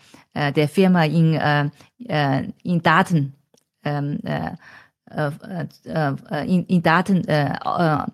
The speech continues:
gespeichert oder, oder aufbereitet wird. Und, äh, die Transfer-, Transformation findet statt, indem dass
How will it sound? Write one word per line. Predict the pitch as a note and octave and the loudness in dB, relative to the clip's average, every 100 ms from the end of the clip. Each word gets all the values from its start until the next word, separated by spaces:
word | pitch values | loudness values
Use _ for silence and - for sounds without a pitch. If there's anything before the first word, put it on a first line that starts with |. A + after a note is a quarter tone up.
| _ _ _ | _ _ _
gespeichert | E3 - F#3 F#3+ G3 F3 E3+ - | -6 0 4 4 4 2 2 0
oder, | D3+ D3 C#3 - | -2 0 2 2
oder | C#3+ - | 0 0
aufbereitet | F3+ - D#3 C3+ C3 C3+ C3 - | -2 -2 -4 -2 -2 -4 -10 -4
wird. | B2 C3 - - - - | -4 -4 -12 -20 -20 -10
Und, | - F3 E3 F3+ | 0 2 4 4
äh, | E3 D#3 - - | 4 2 -2 -8
die | F#3 | -6
Transfer-, | F3 F#3 F3+ E3+ - - | 0 0 0 -2 -6 -8
Transformation | F3+ F3 - F3 E3+ - A#3 A#3 | -4 -4 -2 0 0 2 4 4
findet | B3 A3+ G3 | 6 4 4
statt, | - G3 G3+ | 0 0 0
indem | - F3 E3 E3+ | 0 0 2 2
dass | F3 D#3 - | 2 0 -4